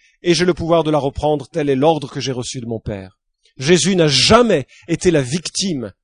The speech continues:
des événements ni des autres. Dans sa divinité, c'est lui qui ordonne et exécute. Il est mort quand il a voulu, il a rendu l'Esprit, et il est ressuscité quand c'était l'heure fixée de toute éternité. Par la puissance du Père,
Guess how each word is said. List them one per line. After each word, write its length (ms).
des 180
événements 380
ni 100
des 220
autres. 340
Dans 100
sa 160
divinité, 760
c'est 200
lui 160
qui 160
ordonne 480
et 160
exécute. 600
Il 200
est 40
mort 320
quand 220
il 80
a 60
voulu, 340
il 60
a 60
rendu 360
l'Esprit, 420
et 80
il 100
est 100
ressuscité 640
quand 100
c'était 280
l'heure 320
fixée 340
de 60
toute 260
éternité. 540
Par 100
la 100
puissance 540
du 120
Père, 320